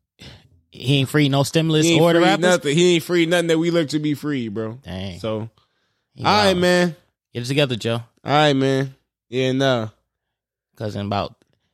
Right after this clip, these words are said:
Speaker 1: in three years, you gonna be begging for these votes
Speaker 2: You hear
Speaker 1: again.
Speaker 2: me? And we gonna be like, "What you do with the last three, bro?" Uh, wanna move on, Brody?
Speaker 1: Yes, sir.
Speaker 2: Uh, look, you,
Speaker 1: Sports
Speaker 2: you the,
Speaker 1: topics?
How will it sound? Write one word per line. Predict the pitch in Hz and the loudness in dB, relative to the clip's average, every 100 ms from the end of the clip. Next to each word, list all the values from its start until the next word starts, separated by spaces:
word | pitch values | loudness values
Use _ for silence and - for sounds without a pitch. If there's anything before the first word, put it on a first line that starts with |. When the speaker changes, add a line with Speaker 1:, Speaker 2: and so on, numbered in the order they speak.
| _ - | _ -16
Speaker 1:
in | |
three | 101 123 139 | -2 2 4
years, | 151 135 | 4 2
you | |
gonna | 117 | 0
be | 113 | 0
begging | 104 127 123 | 2 0 0
for | 135 | -4
these | 131 | -4
votes | 123 151 - | -2 -2 0
Speaker 2:
You | 123 | 2
hear | 139 170 | 4 4
Speaker 1:
again. | |
Speaker 2:
me? | 196 214 - _ _ _ _ _ _ _ | 2 0 -8 _ _ _ _ _ _ _
And | 107 | -2
we | 135 | 0
gonna | 135 123 | 2 2
be | 131 | 2
like, | 127 | 2
"What | 139 - | 0 0
you | |
do | 147 | -2
with | 147 | 0
the | 143 | 2
last | 143 135 117 | 2 2 -2
three, | 113 104 | -4 -6
bro?" | 101 107 113 _ _ _ _ _ _ _ _ _ _ _ _ _ _ _ _ _ _ | -4 -8 -10 _ _ _ _ _ _ _ _ _ _ _ _ _ _ _ _ _ _
Uh, | 113 113 117 117 117 120 120 120 131 - _ _ _ _ _ _ _ _ _ _ _ _ _ - | -2 0 2 2 2 2 2 2 -2 -8 _ _ _ _ _ _ _ _ _ _ _ _ _ -12
wanna | 113 110 | -6 0
move | 113 117 | 0 2
on, | 120 | 2
Brody? | 120 120 117 - _ - _ - | 4 2 0 -6 _ -20 _ -10
Speaker 1:
Yes, | 107 107 | -6 -4
sir. | - 151 156 143 127 - _ _ _ _ _ _ | -2 0 0 -2 -4 -12 _ _ _ _ _ _
Speaker 2:
Uh, | 110 117 120 123 127 127 127 127 131 127 131 | -4 0 2 2 2 2 2 2 4 2 2
look, | 139 | 0
you, | 131 | 0
Speaker 1:
Sports | 151 160 | 2 2
Speaker 2:
you | 214 | 4
the, | |
Speaker 1:
topics? | 170 170 175 - - | 2 2 -2 -8 -10